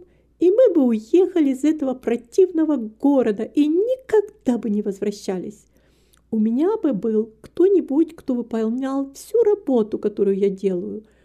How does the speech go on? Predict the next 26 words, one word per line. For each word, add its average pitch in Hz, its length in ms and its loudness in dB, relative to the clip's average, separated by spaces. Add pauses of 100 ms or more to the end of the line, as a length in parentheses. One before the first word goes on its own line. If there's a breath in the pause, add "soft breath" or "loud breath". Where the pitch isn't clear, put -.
(240 soft breath)
У 214 40 -2
меня 220 220 0
был 220 200 -2
бы 196 140 -6
сад, 311 760 -6
много 262 320 -4
цветов 311 720 -2 (440 soft breath)
и - 40 2 (420)
много 220 240 0
всего. - 500 -10 (800)
«И 156 300 -2
жить 151 280 -2
без 160 200 -4
друзей? 175 600 -2 (500)
Мы 330 160 2
всегда 330 440 0
так 202 240 -6
жили», — 175 400 -4 (420)
ответила 190 560 -6
Рита. 202 380 -8 (320 soft breath)
У 370 60 2
нас 415 240 4
никогда 427 440 2
не 240 180 -2
было 196 220 -2
друзей. 240 580 -4